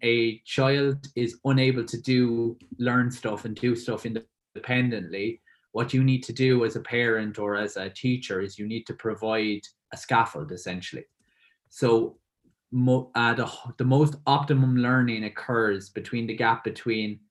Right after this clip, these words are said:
letting the child do it and you helping, um, with a task that the child can't do.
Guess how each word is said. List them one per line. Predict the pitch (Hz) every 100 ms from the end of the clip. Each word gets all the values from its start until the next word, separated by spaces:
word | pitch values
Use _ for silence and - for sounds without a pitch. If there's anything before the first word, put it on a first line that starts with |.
| _ -
letting | 117 123 131
the | 127
child | 123 131 123 117 110
do | 120 113 98
it | 104 - _ _ _ _
and | 110 107 107 104 _
you | 120 123 123 120
helping, | - 120 120 117 113 107 104 104 101 _ -
um, | 104 101 98 98 95
with | 117 120
a | 107
task | 101 - 110 - _ -
that | 104
the | 101
child | 117 110 104
can't | - 107 98
do. | 113 87 85